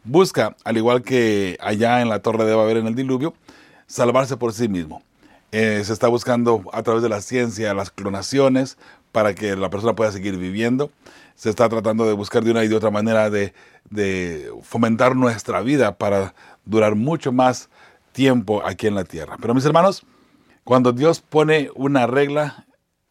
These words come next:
es regla de Dios y se cumple en Dios exclusivamente. Entonces, en esta lección vamos a encontrar toda este,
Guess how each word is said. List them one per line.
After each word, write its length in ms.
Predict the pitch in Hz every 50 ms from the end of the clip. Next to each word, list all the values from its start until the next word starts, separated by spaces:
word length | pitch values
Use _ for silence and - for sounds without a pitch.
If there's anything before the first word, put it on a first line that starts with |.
| _ _ -
es 340 | 110 123 127 117 - - - _ _ _ _ _
regla 340 | - 113 135 156 156 151 143
de 100 | 135 127
Dios 280 | 131 147 160 151 - -
y 140 | 131 131 120
se 160 | - 117 104
cumple 500 | - 127 131 127 131 131 127 127 120 -
en 340 | - 113 110 104 104 104 98
Dios 360 | 95 113 113 113 110 - - _ - - _ _
exclusivamente. 960 | - 101 - - - 107 101 92 110 107 95 92 90 80 71 65 - - -
Entonces, 540 | 104 110 113 143 151 156 143 147 147 - - _ _ _ _ - - - - - -
en 140 | 110 117 131
esta 220 | 151 151 165 156
lección 340 | 143 135 123 - 185 196 196
vamos 200 | 180 170 160 147
a 40 | 156
encontrar 440 | 135 131 131 127 120 131 131 127
toda 240 | 123 131 127 127 127
este, 440 | 117 - - 127 120 113 110 107